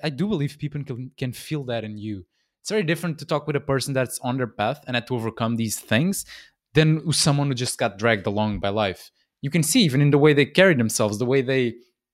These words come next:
you know, they pretty much the way they do everything. And, you know, not to say that, you know, you're doing, not doing this for others ideally, but,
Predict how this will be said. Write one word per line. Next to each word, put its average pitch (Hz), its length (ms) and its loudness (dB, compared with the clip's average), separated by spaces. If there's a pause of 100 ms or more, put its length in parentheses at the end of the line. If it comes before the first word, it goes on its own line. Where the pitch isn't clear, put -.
you 135 80 -4
know, 113 80 -2
they 123 160 2
pretty 160 240 4
much 160 200 6
the 151 100 6
way 151 100 10
they 139 140 6
do 143 400 8 (400)
everything. 107 560 4 (420)
And, 131 420 4 (260)
you 175 80 2
know, 127 100 8
not 147 180 4
to - 60 2
say 165 140 6
that, 139 260 2 (240)
you 123 100 2
know, 98 80 2
you're 104 180 4
doing, 139 300 4
not - 280 0
doing 143 240 2
this 120 200 0
for - 220 0
others 120 320 2
ideally, 120 460 -2
but, 117 360 -8